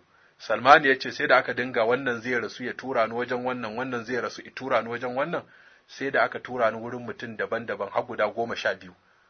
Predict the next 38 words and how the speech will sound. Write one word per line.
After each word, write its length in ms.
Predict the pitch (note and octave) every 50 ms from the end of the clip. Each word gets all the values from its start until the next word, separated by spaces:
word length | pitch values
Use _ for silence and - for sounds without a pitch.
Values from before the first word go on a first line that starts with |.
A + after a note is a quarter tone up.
| _ _ _
ko 140 | - B2 A#2
goma 240 | - C3+ C3+ C3 A#2
sha 200 | - - A#2+ A#2
bakwai 240 | A#2 G#2+ - A#2+ -
a 40 | G2+
wata 200 | G#2+ - - A#2+
ruwayan, 340 | A2 G#2 G#2+ G#2+ G#2 F#2+ -
har 200 | - B2+ C#3 C#3+
ma 180 | C#3+ C#3 C#3+
da 100 | C3+ B2+ A#2
mai 100 | A2+ G2+
ruwayan 300 | G#2+ A2+ A#2 A#2+ A#2+ G#2
talatin, 520 | - - G2+ F#2+ F#2+ - - D3 E3 E3+ - - - - _ _ _
duk 120 | - B2+ A#2+
da 80 | A#2+
yake 200 | A2+ A#2 - -
Sheikh 240 | - - B2 - -
Albani 500 | G#2+ G2+ - B2 C3+ D3+ D#3+ D#3 D3 - _ _ _ _ _ -
ya 180 | A#2 B2+ B2+
za'afa 320 | B2 D3 - - A#2 - A2
wancan 280 | A#2 A2 - G#2+ G#2+
mai 120 | G#2+ G2+ G2
talatin 420 | - F#2+ F2+ E2+ - - G2+ F#2+
din. 100 | F2+ - - _ _ _ _ _ - - - - _ _ -
To 80 | A2
ya 80 | C3+ E3
ce 100 | - E3+
haka 240 | C#3 F3 F3+ - C#3+
aka 160 | E3+ - D#3
yi 60 | C3+
ta 100 | - D3+
yi 100 | D3 C#3
har 120 | A#2 C#3 D#3+
muka 200 | E3+ F3 - D3+
zo 140 | C3+ C#3 C3
kan 200 | - D#3 C#3 B2+
na 80 | B2+
ƙarshe. 400 | - - A2+ G2 - - - -